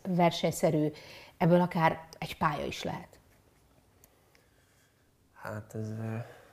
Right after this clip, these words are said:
Speaker 2: nehéz kérdés, talán ilyen a középiskola fele volt az, hogy meg ugye akkor ugye folyamatosan egyre több munkát kellett belerakni, mert ugye gyerekkorban még ugye se-,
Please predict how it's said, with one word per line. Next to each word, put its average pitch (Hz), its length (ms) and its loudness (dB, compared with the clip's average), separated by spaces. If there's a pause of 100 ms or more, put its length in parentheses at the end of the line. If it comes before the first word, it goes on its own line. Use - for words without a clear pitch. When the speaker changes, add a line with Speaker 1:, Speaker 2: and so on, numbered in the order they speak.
(380)
Speaker 2:
nehéz 113 240 -8
kérdés, 113 360 -2
talán 113 300 0
ilyen 110 360 2 (880)
a 123 40 -18
középiskola 107 960 -2 (600)
fele 101 360 0
volt 101 360 6
az, 107 220 -2
hogy 104 180 0 (300)
meg 113 100 4
ugye 117 160 10
akkor 120 380 6
ugye 113 140 4
folyamatosan 127 640 4
egyre 107 300 6
több 107 240 6
munkát - 440 2
kellett 82 280 2
belerakni, 90 520 6
mert 98 160 4
ugye 98 200 2 (260)
gyerekkorban 110 680 8
még 104 400 4 (1400)
ugye 107 180 2
se-, - 300 6